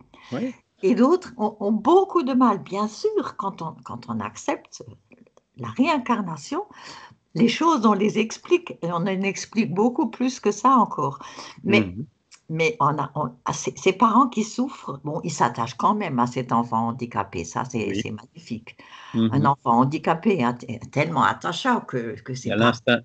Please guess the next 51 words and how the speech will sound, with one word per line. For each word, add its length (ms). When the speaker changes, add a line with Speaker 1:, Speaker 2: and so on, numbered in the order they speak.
Speaker 1:
l'instinct 480
Speaker 2:
Voilà. 160
Speaker 1:
maternel 460
qui, 240
qui 40
Speaker 2:
Voilà, 320
Speaker 1:
domine, 140
Speaker 2:
voilà. 340
Speaker 1:
quoi, 140
hein, 100
Speaker 2:
Voilà. 280
Speaker 1:
qui 120
prend 160
le 60
Speaker 2:
Mais, 100
Speaker 1:
dessus, 320
euh, 140
Speaker 2:
mais, 60
Speaker 1:
heureusement. 380
Speaker 2:
mais 140
faire 300
accepter, 680
pour 200
beaucoup 280
de 60
personnes, 440
faire 220
accepter 520
la 100
réincarnation, 800
parce 180
que 80
j'ai 160
souvent 300
essayé 480
autour 320
de 80
moi, 300
il 80
y 60
en 120
a 120
qui 120
vous 220
envoient 320
carrément 400
balader, 580
hein, 160
ça 220
c'est 200
certain. 640